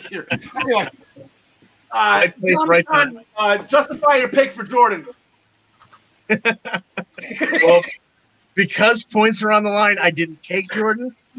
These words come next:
Speaker 2: <laughs> I went with Peraza only because how do you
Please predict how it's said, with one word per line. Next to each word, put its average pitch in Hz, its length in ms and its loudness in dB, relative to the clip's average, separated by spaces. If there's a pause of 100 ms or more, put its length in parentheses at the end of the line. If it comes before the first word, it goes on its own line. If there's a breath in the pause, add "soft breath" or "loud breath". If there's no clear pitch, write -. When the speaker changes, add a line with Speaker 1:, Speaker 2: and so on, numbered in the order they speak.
(120)
Speaker 2:
<laughs> - 1700 -10
I 170 260 4
went 214 220 2
with 220 140 -2
Peraza 208 480 2
only 202 280 -6
because 190 480 -4 (320)
how 185 160 -4
do 226 100 0
you 226 200 -4